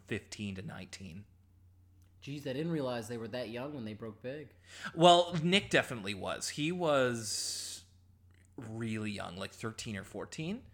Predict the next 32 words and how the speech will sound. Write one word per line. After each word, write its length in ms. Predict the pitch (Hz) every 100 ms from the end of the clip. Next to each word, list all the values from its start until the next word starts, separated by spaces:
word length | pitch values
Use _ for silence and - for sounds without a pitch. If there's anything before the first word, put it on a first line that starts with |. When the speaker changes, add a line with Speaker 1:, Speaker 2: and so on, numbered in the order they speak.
| - - -
Speaker 1:
and 100 | 117
then 80 | 110
the 120 | 107
others 280 | 104 107 -
were, 120 | 107
like, 280 | 101 101 -
late 280 | 107 98 -
teens. 540 | - 80 50 - - - - - - - - - - -
And 600 | 104 101 98 95 95 92 - - -
it 60 | 151
was 160 | 131
the, 140 | 113 -
I 100 | 117
believe, 500 | 120 123 175 208 170 - - -
like, 260 | 123 110 -
'cause 180 | 117
Nick 180 | 131 208
was 160 | 262 220
the 80 | 220
youngest, 680 | 151 151 143 143 135 - -
and 160 | 123
then 100 | 127
it 80 | 135
was, 180 | 123 110
like, 300 | 110 101 - - - - - - - - -
Brian, 840 | 110 117 123 147 151 147 147 143 131 - - - - - - - - - - - -
H-, 80 | - - -
Howie, 920 | - - 117 123 135 135 131 127 123 - - - - - - - -
A 240 | 113 107 113
J, 300 | 127 117 107
and 160 | 95
Nick. 440 | 101 60 - -